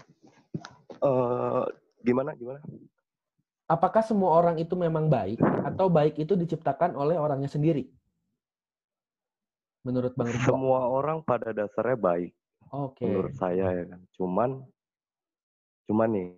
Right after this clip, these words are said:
Speaker 2: Ada cumannya,
Speaker 1: terkadang,
Speaker 2: ada cumannya.
Speaker 1: eh, ada, ada hal-hal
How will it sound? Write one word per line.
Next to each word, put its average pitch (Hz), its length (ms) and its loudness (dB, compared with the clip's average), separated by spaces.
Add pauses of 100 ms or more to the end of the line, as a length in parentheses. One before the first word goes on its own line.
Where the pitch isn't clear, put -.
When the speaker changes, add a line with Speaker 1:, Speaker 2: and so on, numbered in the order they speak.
(540)
Speaker 2:
Ada 123 320 2
cumannya, 139 480 4
Speaker 1:
terkadang, 113 400 0
Speaker 2:
ada 101 100 -6
cumannya. 107 300 0
Speaker 1:
eh, 98 240 0 (1120)
ada, 101 420 2 (640)
ada 107 400 0 (260)
hal-hal 113 560 -2